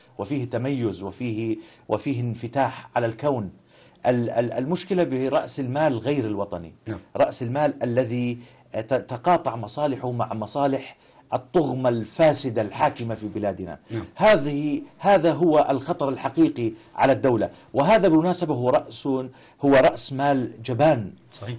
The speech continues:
Speaker 1: هو ي-، لا يبقى يوم واحد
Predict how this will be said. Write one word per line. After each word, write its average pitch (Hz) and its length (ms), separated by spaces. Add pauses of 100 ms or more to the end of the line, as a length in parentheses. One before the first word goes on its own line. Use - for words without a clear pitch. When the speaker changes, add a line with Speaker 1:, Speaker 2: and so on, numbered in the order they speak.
(120)
Speaker 1:
هو 131 380 (160)
ي-، 120 240 (220)
لا 170 240
يبقى 151 480
يوم 147 240
واحد 104 360